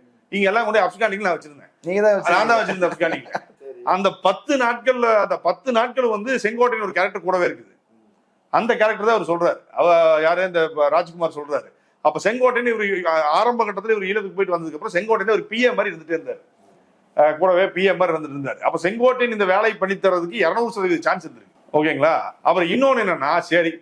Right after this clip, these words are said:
Speaker 1: செங்கோட்டையன் பண்ணி தந்தாரு, பண்ணி தந்தாரு, பண்ணி தரல, விட்டுருங்க, எல்லாத்தையும் விட்டுருங்க. ஒரு போட்டோ வெளியாகுது. இப்ப உங்க,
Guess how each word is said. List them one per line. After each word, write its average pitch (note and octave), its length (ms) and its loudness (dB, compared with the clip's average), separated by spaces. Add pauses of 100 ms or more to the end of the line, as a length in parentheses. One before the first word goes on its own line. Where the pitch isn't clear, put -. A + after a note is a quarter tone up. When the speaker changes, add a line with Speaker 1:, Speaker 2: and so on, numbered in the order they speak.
(240)
Speaker 1:
செங்கோட்டையன் D#3 400 0
பண்ணி D3 200 -2
தந்தாரு, D3+ 300 -2
பண்ணி D3+ 200 -8
தந்தாரு, D3 300 0
பண்ணி D3 280 -2
தரல, D3+ 320 -4
விட்டுருங்க, C#3+ 320 -4
எல்லாத்தையும் D#3 360 -2
விட்டுருங்க. D#3+ 300 -8 (440)
ஒரு D#3 260 0
போட்டோ A3 340 2
வெளியாகுது. F3 400 2
இப்ப D3 240 -10
உங்க, F3 220 -4